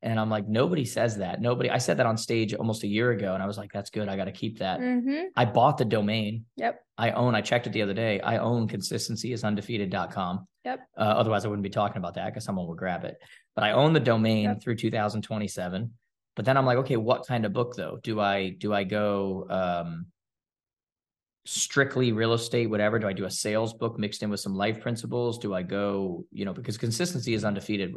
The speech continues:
Speaker 1: applies to so many different things.
Speaker 2: It can apply to almost anything and
Speaker 1: Yeah,
Speaker 2: everything.
Speaker 1: yeah. So,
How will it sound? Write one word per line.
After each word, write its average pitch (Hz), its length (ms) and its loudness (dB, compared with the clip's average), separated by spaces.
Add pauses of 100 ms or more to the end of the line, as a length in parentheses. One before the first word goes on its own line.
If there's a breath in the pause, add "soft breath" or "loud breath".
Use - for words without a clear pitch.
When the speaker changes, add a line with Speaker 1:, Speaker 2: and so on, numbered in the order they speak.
Speaker 1:
applies 101 420 0
to 92 120 -10
so 107 440 -2
many 101 200 2
different 92 320 -4
things. 120 380 -2 (420 loud breath)
Speaker 2:
It 269 140 -2
can 277 460 0
apply 220 420 0
to 185 140 -2
almost 196 300 -6
anything - 440 -8
and - 80 -4
Speaker 1:
Yeah, 135 340 4
Speaker 2:
everything. 107 320 -4
Speaker 1:
yeah. 113 380 4 (220)
So, 113 560 4